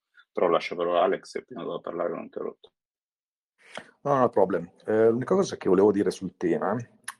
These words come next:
Speaker 2: è che ci può essere anche una definizione di quelli che possono essere dei range per ciascun livello, no? E questo in effetti già è complesso definire una career path e portarla in azienda, è ancora più complesso,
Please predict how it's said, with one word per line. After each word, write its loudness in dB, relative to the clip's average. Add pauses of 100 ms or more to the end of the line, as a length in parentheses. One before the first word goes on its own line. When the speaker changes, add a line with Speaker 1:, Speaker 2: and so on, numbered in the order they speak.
Speaker 2:
è 4
che -2
ci -10
può 4
essere 0
anche -4
una -6
definizione -6
di -10
quelli -6
che -16
possono -6
essere -4
dei -2
range 4
per -10
ciascun -8
livello, 0
no? -2 (640)
E -20
questo 0
in 2
effetti 2 (840)
già 4
è 0
complesso 2
definire -8
una -4
career -4
path 2
e -8
portarla -6
in -6
azienda, -4
è -4
ancora -2
più -20
complesso, -4